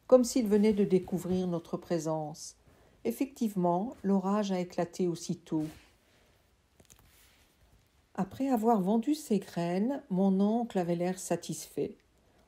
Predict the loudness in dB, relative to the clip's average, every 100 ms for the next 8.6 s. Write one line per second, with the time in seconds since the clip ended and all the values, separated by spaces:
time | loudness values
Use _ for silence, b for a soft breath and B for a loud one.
0 | -2 2 4 4 2 2 0 2 2 2
1 | 2 2 2 2 2 0 0 -2 -2 0
2 | 0 0 -2 -2 0 -2 -2 -6 -2 -2
3 | -2 -4 0 0 2 0 0 0 0 0
4 | 0 0 0 0 -2 -4 -12 -14 b b
5 | b b 0 6 6 4 0 2 2 -2
6 | -6 -20 b b b b _ -4 -2 4
7 | 4 4 -4 -2 0 2 2 4 4 2
8 | 0 -2 0 2 2